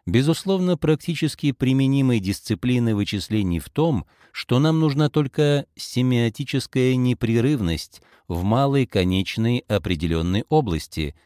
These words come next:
которая может быть нам полезной. Разбираться со всеми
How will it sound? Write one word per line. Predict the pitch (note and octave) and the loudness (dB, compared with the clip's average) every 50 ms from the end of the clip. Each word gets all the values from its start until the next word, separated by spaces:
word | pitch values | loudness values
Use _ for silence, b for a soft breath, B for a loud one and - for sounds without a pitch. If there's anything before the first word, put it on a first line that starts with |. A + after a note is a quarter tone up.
| _ _ - | _ _ -4
которая | - F3+ - - E3+ F3 F3 E3 | -4 -4 -2 0 0 0 0 0
может | E3 D#3 D3 D3 C3+ | 0 0 0 0 0
быть | C3+ D3+ D3 - - _ _ _ _ - | -2 -2 -4 -4 -8 _ _ _ _ -4
нам | F#2 F#2+ F#2 F2+ F2 E2+ | -2 -2 0 0 -2 -2
полезной. | D#2 - A2+ B2+ D3 D#3+ C#3+ G2+ F#2 D2+ B1 - - _ _ _ _ _ _ _ _ _ _ _ _ - | -2 -2 -2 0 0 0 -2 0 -2 -4 -6 -8 -12 _ _ _ _ _ _ _ _ _ _ _ _ -2
Разбираться | F2 F2+ G2+ G2+ F2 F#2 A#2+ C#3 D#3+ D#3 - D#3+ C#3+ | 2 2 2 2 2 2 2 2 2 2 0 -2 -2
со | - D3 B2+ | 0 -2 -2
всеми | - - C#3+ C#3 C#3 C3+ C3 - | 0 0 2 2 2 2 0 -2